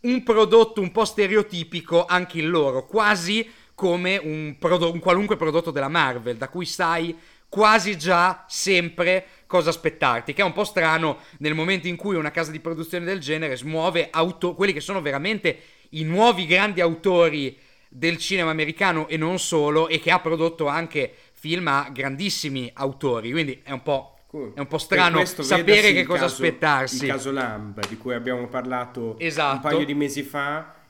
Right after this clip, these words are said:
Speaker 2: e si vedrà probabilmente anche il caso Mann, di cui parleremo in futuro, quando uscirà il film
Speaker 1: Sicuramente
Speaker 2: di
Speaker 1: in
Speaker 2: Alex
Speaker 1: agosto.
Speaker 2: Garland.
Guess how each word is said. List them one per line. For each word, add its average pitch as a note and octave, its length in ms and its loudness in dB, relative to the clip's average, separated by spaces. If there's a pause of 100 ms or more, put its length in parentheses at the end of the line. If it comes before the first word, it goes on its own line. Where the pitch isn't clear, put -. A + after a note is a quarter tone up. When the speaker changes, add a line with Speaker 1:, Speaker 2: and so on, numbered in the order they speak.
Speaker 2:
e D#3 360 -4
si D3 140 -10
vedrà C#3+ 360 -2
probabilmente C3+ 640 -4
anche A#2+ 220 -6
il A2+ 80 -16
caso B2+ 300 -6
Mann, B2+ 500 -4 (180)
di A#2 100 -12
cui C3 220 -4
parleremo C3 640 -4
in B2+ 100 -2
futuro, A2+ 560 -10
quando A2+ 200 -10
uscirà B2 280 -8
il A#2 60 -8
film B2 220 -8
Speaker 1:
Sicuramente D#3 420 -2
Speaker 2:
di E3 60 -4
Speaker 1:
in D#3 80 0
Speaker 2:
Alex D3 160 -2
Speaker 1:
agosto. B2 260 -2
Speaker 2:
Garland. G#2+ 480 -6